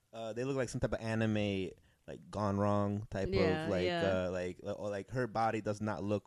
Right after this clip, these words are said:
Speaker 1: like, um, that shouldn't happen.
Speaker 2: Yeah.
Speaker 1: Like, her butt's that big and her waist is that small.
Speaker 2: Yeah.
Speaker 1: And, uh, like, she has, like, like, the body of, like, a fifty-year-old woman, but she's, like, nineteen.
Speaker 2: Yeah.
Speaker 1: And I'm like, "I like this."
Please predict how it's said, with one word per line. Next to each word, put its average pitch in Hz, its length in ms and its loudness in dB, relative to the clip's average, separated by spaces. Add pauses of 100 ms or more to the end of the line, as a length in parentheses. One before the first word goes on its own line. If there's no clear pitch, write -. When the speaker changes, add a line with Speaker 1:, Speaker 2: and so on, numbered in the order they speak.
(520)
Speaker 1:
like, 92 360 -6
um, 82 320 -4 (120)
that 156 200 0
shouldn't 120 240 0
happen. 135 520 -2 (220)
Speaker 2:
Yeah. 190 200 0
Speaker 1:
Like, 160 120 -2
her 143 100 4
butt's 135 300 0
that 113 280 0
big 120 200 2
and 123 80 2
her 117 80 2
waist 110 260 -2
is 113 120 -4
that 113 220 -2
small. 120 440 -2 (180)
Speaker 2:
Yeah. 165 280 -6 (320)
Speaker 1:
And, 101 380 0
uh, 95 160 0
like, 107 220 -4
she 131 200 -4
has, 123 340 0
like, 104 160 -2 (420)
like, 101 140 -4
the 107 100 0
body 120 300 4
of, 110 160 2
like, 107 200 -2
a 80 60 -2
fifty-year-old 135 720 4
woman, 135 300 2
but 117 120 0
she's, 110 180 -10
like, 101 120 -2
nineteen. 123 580 -2 (300)
Speaker 2:
Yeah. 165 240 -6 (400)
Speaker 1:
And 110 140 -2
I'm 127 160 2
like, 101 320 -2
"I 113 80 -2
like 123 220 0
this." - 300 -10